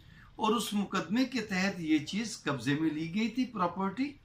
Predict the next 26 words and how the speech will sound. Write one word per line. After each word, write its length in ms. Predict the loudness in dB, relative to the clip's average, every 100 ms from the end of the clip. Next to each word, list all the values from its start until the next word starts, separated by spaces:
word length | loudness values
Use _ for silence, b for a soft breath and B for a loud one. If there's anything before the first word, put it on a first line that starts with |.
| -20 b b b b
और 680 | 0 4 6 4 4 2 2
इसका 360 | 0 -2 4 6
अगर 220 | 6 4
मुकदमे 500 | 0 0 -4 -2 -4
से 140 | -2 -6
ताल्लुक़ 560 | 0 0 2 -2 -2
है 80 | -2
तो 160 | 0 0
वो 120 | 0
लिख 260 | -2 -2
देंगे, 300 | -2 0 0
अगर 280 | 0 0 -2
मुकदमे 480 | -2 -4 -6 -4 -4
से 160 | -4 -8
ताल्लुक़ 420 | -6 -4 -4 -4
जुर्म 360 | -2 0 0
से 160 | -2 -2
नहीं 280 | 0 4 4
है 160 | 4
ताल्लुक़, 440 | 0 -2 0 -2 -4 -10 B B B -6
तो 60 |
तब 180 | 2 2
भी 180 | 2 0
वो 140 | 0
लिख 240 | -2 -4 -4
देंगे। 520 | -4 -6 -10 -16